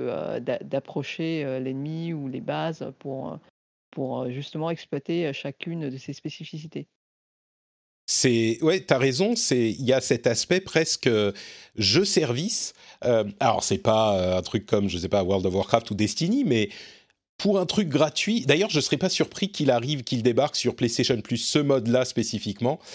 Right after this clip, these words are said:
Speaker 2: euh, à un moment gratuitement, enfin sur, sur PlayStation Plus. Et, euh, c'est vraiment une grosse quantité de contenu. Je serais, je sais pas si j'aurai le temps parce que j'ai plus aussi,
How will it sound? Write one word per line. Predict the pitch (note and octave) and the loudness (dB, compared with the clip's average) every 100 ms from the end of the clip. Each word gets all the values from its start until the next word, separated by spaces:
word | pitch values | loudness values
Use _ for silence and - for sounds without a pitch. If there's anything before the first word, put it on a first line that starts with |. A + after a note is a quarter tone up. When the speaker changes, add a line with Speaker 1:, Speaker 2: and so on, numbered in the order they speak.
| - - | -16 -2
Speaker 2:
euh, | A2 G#2 G2+ G2 G2+ - | 2 4 4 4 2 2
à | A#2 | 2
un | |
moment | A2 A2+ C3+ | 4 2 2
gratuitement, | A#2 B2 - A#2 C3+ E3+ | 2 0 0 -4 0 0
enfin | - F#2+ | 0 -2
sur, | - - - - | -2 -2 -4 -4
sur | - C#3 | -2 0
PlayStation | A#2 A#2 G#2+ G2+ | 0 0 0 0
Plus. | - G3 - - - - - C3 | -2 -4 -4 -14 -16 -16 -6 2
Et, | A#2 A2+ A2 | 4 4 4
euh, | G#2+ G#2+ G#2+ | 4 4 2
c'est | - A2 G2 | 0 0 0
vraiment | F2+ A2+ C#3 G#3+ E3 | 0 0 2 2 0
une | G#2 | -2
grosse | G2 E3+ | -2 -2
quantité | - B2+ - D#3 | -2 -6 -4 -4
de | - | -2
contenu. | C3+ - A2+ A#2 | -6 -4 -4 -2
Je | |
serais, | - G2+ G#2 F#2+ - - | 0 4 4 2 -2 -2
je | - | 0
sais | - | 2
pas | D#3 | 2
si | E3 | 4
j'aurai | D3 C#3 | 4 4
le | C3 | 4
temps | D#3 C#3 | 2 2
parce | G2+ - | 0 0
que | G#2 F#2+ | 0 2
j'ai | F#2+ G2 | 2 -2
plus | A#2 G#2+ | 0 0
aussi, | F#2+ | 0